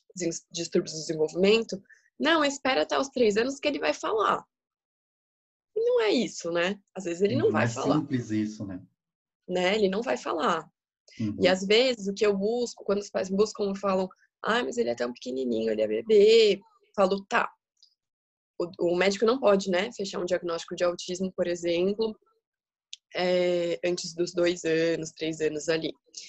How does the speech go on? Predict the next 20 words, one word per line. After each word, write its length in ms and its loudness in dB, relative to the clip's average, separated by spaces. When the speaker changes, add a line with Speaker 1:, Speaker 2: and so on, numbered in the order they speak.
Speaker 1:
Mas 640 4
aí 140 2
eu 80 2
falo 220 2
assim, 320 -2
"Tá, 340 -2
vamos 240 -2
supor 180 -4
que 100 -2
ele 120 2
não 160 2
seja. 500 -2
Mas 100 -2
vamos 200 4
começar 400 0
agora? 580 4
Porque 200 -6
se 160 -6
ele 180 -4
for, 520 -2